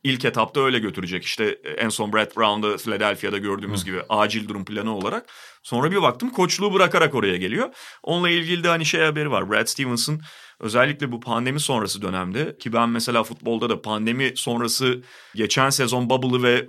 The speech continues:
Speaker 1: bu yılı bir sene olarak bütün değerlendirmek gerektiğini düşünüyorum. Çok yıprandığı söyleniyor. Biraz burnout olduğu söyleniyor.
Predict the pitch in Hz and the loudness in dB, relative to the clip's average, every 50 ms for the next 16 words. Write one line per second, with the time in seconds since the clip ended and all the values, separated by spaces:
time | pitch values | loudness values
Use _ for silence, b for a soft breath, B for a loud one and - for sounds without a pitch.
0 | - - 107 127 135 135 127 131 139 131 117 117 139 143 - - - 131 127 131 | -8 -8 -4 -2 0 2 2 2 0 0 2 4 4 4 4 4 2 2 2 2
1 | 127 120 110 113 113 117 117 117 - 135 131 117 120 110 101 95 92 90 90 92 | 4 4 4 2 2 0 -4 -6 -6 -4 0 2 2 4 4 4 2 0 -2 -2
2 | 92 90 92 90 - 95 92 85 87 - 90 87 87 85 82 - 98 95 107 147 | -4 -4 -6 -6 -6 -6 -6 -6 -6 -8 -6 -6 -6 -6 -8 -8 -8 -6 -6 -6
3 | 202 226 B B B B B B B - - 147 143 143 139 139 - 131 123 123 | -6 -8 B B B B B B B -4 -2 -2 0 0 -2 0 2 4 4 4
4 | 123 123 123 117 - 110 95 87 82 82 80 78 78 80 92 101 101 95 95 113 | 4 2 0 0 -2 -2 -2 -4 -4 -6 -8 -10 -10 -6 -4 -4 -4 -2 0 2
5 | 117 123 120 113 110 107 - 110 107 104 110 110 110 113 - - - 107 92 90 | 2 4 4 2 2 0 0 -2 -4 -2 -4 -4 -4 -6 -6 -8 -6 -4 -4 -4
6 | 87 90 107 165 185 | -4 -4 -6 -6 -6